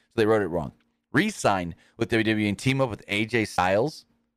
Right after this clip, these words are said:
Okay, that don't make, oh, but why?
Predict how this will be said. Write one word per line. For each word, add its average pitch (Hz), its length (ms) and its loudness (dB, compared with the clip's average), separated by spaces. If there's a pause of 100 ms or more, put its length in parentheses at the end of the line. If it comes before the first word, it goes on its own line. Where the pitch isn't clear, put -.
(840)
Okay, 101 1200 2
that 104 380 2
don't 127 160 0
make, 101 200 -2
oh, 131 460 4 (680)
but - 120 2
why? 113 500 0